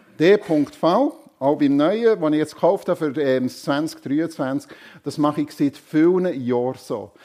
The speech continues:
D Punkt V, das ist eine Abkürzung von Deo Volente. So Gott will. So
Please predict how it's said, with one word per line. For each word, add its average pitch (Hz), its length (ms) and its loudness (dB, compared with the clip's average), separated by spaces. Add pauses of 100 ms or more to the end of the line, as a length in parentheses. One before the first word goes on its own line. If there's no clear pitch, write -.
(220)
D 185 240 8
Punkt 175 460 -2
V, 165 400 0 (800)
das - 160 -4
ist 160 140 2
eine 143 160 2
Abkürzung 156 680 -2
von 135 300 -4 (160)
Deo 147 420 4
Volente. 135 720 0 (1160)
So 135 200 0
Gott 123 360 -2
will. 107 380 -2 (560)
So 151 580 -2